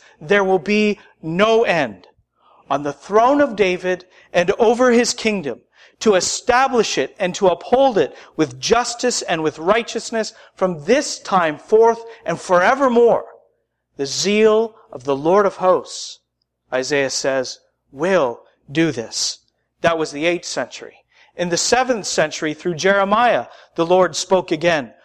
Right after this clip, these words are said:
"Behold, the days are coming, declares the Lord, when I will raise up for David," think family tree, "a righteous branch, and he shall reign as king and deal wisely,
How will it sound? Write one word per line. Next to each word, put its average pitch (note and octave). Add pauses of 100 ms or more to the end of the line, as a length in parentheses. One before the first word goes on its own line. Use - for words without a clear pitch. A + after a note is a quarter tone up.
(180)
"Behold, G#3+
the F#3
days A#3
are B3
coming, F#3
declares A3
the A3
Lord, F#3+ (220)
when F3+
I F#3+
will A#3+
raise B3
up A#3+
for A#3+
David," C#3+ (480)
think B3
family A3
tree, C#3 (500)
"a F#3
righteous A3+
branch, F3 (840)
and E3
he G#3
shall G#3
reign B3
as F#3+
king F#3+ (240)
and D#3
deal G3
wisely, F3+